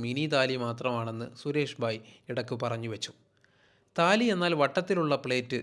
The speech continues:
എന്നാണ് അർത്ഥം. ഭക്ഷണം ഈ രീതിയിൽ വിളമ്പുന്നത് കൊണ്ടായിരിക്കാം സദ്യകൾക്ക് താലി എന്ന് പ്രയോഗിക്കപ്പെട്ടു തുടങ്ങിയത്. ഓരോ സംസ്ഥാനങ്ങൾക്കും അവരുടേതായ ഭക്ഷണ വൈവിധ്യമുണ്ട്.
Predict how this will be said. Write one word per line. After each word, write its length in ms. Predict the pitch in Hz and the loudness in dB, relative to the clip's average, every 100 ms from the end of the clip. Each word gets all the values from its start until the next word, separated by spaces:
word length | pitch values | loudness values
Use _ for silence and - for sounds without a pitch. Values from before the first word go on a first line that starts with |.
| - | -6
എന്നാണ് 260 | 135 131 123 | -4 -2 -2
അർത്ഥം. 280 | 117 131 - _ _ _ _ _ _ _ - | -4 -6 -6 _ _ _ _ _ _ _ -2
ഭക്ഷണം 440 | 123 - 156 156 156 135 | -2 0 -4 -4 -4 -2
ഈ 20 | 170 175 | 0 0
രീതിയിൽ 280 | 156 147 139 | 0 0 0
വിളമ്പുന്നത് 520 | 127 127 143 139 135 | -2 -2 -2 -2 -2
കൊണ്ടായിരിക്കാം 600 | 127 120 117 117 120 113 | -2 0 -2 -4 -6 -6
സദ്യകൾക്ക് 680 | 110 127 123 139 127 120 123 120 | -8 -6 -2 0 0 0 -4 -2
താലി 320 | 113 123 120 120 - | -2 -2 -4 -6 -10
എന്ന് 140 | 127 | -10
പ്രയോഗിക്കപ്പെട്ടു 720 | 120 120 123 135 135 120 117 | -6 -2 -2 -4 -6 -6 -6
തുടങ്ങിയത്. 500 | 120 110 110 110 101 - _ _ _ _ _ 190 | -8 -6 -6 -8 -10 -14 _ _ _ _ _ 2
ഓരോ 280 | 190 226 240 | 6 8 6
സംസ്ഥാനങ്ങൾക്കും 920 | 190 170 - 175 165 147 143 135 143 | 2 -4 -4 0 0 0 -4 -4 -6
അവരുടേതായ 760 | 127 127 151 151 143 127 117 117 | -2 -2 0 0 -2 -2 -2 -2
ഭക്ഷണ 480 | 117 120 - 156 135 | -4 -8 -8 -8 -6
വൈവിധ്യമുണ്ട്. 600 | 120 120 123 123 110 98 | -6 -6 -6 -8 -8 -10